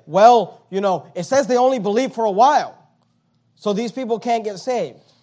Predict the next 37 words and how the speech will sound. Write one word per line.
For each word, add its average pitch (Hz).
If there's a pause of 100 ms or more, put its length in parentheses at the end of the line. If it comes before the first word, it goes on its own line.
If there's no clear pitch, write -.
(460)
But 202
ple-, 285
please 269
understand 247
something, 131
and 180
I'm 247
not 240
trying 214
to 196
get 190
too 208
confusing 175 (380)
on, 156 (500)
with 156
this. 160 (1600)
But 208
here, 311 (200)
the 226
Bible 262
says, 254
"Which 220
for 294
a 262
while 233
believe." 214 (140)
Now, 208
if 208
you're 226
gonna 302
take 320
the 294
position 214
that 190
that 247
phrase 285
proves 269